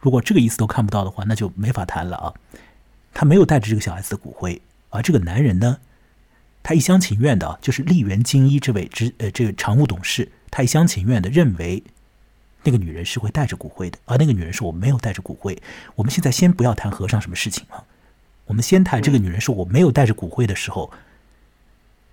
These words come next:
Speaker 1: 她立即释放出来了一个意思，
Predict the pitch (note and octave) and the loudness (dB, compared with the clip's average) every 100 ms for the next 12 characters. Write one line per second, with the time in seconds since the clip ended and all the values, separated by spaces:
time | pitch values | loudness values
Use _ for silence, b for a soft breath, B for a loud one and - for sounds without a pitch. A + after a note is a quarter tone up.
0 | _ _ _ _ _ - D#3+ F3+ G#3+ C3 | _ _ _ _ _ -6 -2 4 4 4
1 | - A#2 - D#3+ C3+ G#2+ - C#3 F2 F#2 | 0 -2 0 0 2 0 -2 -4 -4 -6
2 | F2+ _ A#2+ A#2+ A2 G#2+ - | -10 _ -4 -4 -4 -6 -8